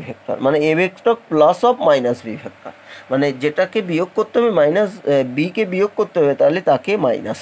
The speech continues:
করে নিতে হবে। দেখো, তাহলে minus বি ভেক্টর কই? এই হচ্ছে আমাদের minus বি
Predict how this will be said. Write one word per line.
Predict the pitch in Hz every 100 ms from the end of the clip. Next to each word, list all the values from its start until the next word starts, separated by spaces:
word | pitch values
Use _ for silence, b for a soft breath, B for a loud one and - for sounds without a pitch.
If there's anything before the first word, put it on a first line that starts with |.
| -
করে | 107 104
নিতে | 101 117
হবে। | 113
দেখো, | 143 480 - - - _ _ _ _ _ -
তাহলে | 131 139 135
minus | 135 160 180 175
বি | 180
ভেক্টর | 185 - 202 185
কই? | 240 - - 151
এই | 143
হচ্ছে | 165 170 214
আমাদের | 214 226 214 135
minus | 113 120 117
বি | 113